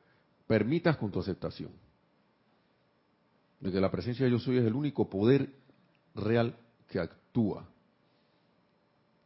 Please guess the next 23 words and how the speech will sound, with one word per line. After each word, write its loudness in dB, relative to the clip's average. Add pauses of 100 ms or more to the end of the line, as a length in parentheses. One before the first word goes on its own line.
(1900)
Y -6 (400)
de -6
repente -2 (320)
te -10
convierte -2
en -2
una 0
presencia -4
confortadora, -2 (680)
estás -8
tocando -2
gente 0
y -6
no -6
sabes, -2 (1600)
y -8
ese -2
confort -4
llega 2
y -8
no, -4 (160)
la -8
persona, -8